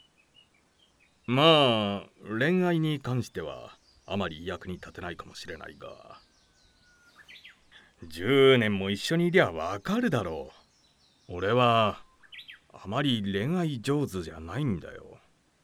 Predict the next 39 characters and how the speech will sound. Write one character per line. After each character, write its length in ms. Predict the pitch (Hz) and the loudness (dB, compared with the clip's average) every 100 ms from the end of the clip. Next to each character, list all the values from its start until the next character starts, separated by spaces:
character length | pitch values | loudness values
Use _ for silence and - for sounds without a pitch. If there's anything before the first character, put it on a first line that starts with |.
| _ _ _ _ | _ _ _ _
で 200 | 95 104 | -4 2
な 160 | 135 156 | 4 4
け 80 | - | 6
れ 100 | 120 | 4
ば、 260 | 90 78 - - - - | 2 -4 -12 -20 -20 -2
四 320 | 101 190 180 | 2 6 6
十 260 | 113 113 98 | 6 4 2
二 140 | 104 | 4
に 120 | 185 | 6
も 100 | 156 | 6
な 120 | 110 151 | 4 0
っ 20 | |
て 320 | 101 90 76 | -2 -4 -6
独 260 | - - 185 | -6 -2 0
り 60 | |
身 80 | 185 | 2
で 100 | 151 | 2
い 80 | 123 | 2
な 160 | 147 | 4
い。 200 | 185 80 - - - _ - - - | 4 0 -10 -20 -20 _ -20 -20 -20
そ 380 | - 135 196 247 | -12 -2 0 2
う 40 | |
だ 140 | 208 87 | 0 -2
ろ？ 360 | 85 170 269 - _ - - _ - _ _ _ _ _ _ _ - - _ _ _ _ _ _ _ - | 2 4 4 0 _ -20 -20 _ -20 _ _ _ _ _ _ _ -20 -20 _ _ _ _ _ _ _ -8
今 340 | 139 175 127 98 | 0 2 4 2
度 100 | 78 | -2
は 120 | 76 | -8
妙 380 | 85 156 208 151 | -6 -2 0 2
に 100 | 101 | 2
明 140 | 98 | 2
る 200 | 113 107 | 0 -2
く 80 | 104 | -2
な 120 | 101 | -4
っ 20 | |
た 180 | - 87 | -4 -6
な。 520 | 85 87 80 71 - - _ _ _ _ _ _ _ _ _ _ | -4 -6 -8 -12 -16 -20 _ _ _ _ _ _ _ _ _ _
ほ 260 | - 92 107 | -8 -4 -2
ん 420 | 117 117 117 110 - | -2 -2 -4 -6 -4
と、 220 | 123 | -4